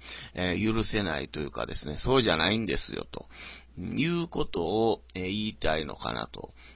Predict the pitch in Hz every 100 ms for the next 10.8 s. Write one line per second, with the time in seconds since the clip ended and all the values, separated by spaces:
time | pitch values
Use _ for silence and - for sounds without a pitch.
0 | - 80 82 82 78 - 117 - - 98
1 | 87 73 117 110 95 - - - 208 175
2 | 151 - - 139 95 57 50 - - 90
3 | 104 120 120 120 113 113 110 127 - -
4 | 120 101 98 - 95 - 82 78 - 50
5 | - - - - - - - - - -
6 | - - - - 104 98 107 110 104 98
7 | 92 - - 78 80 - 90 82 87 92
8 | 98 104 107 113 135 131 131 131 143 -
9 | 113 98 78 57 55 50 98 101 95 87
10 | 85 85 80 69 65 62 55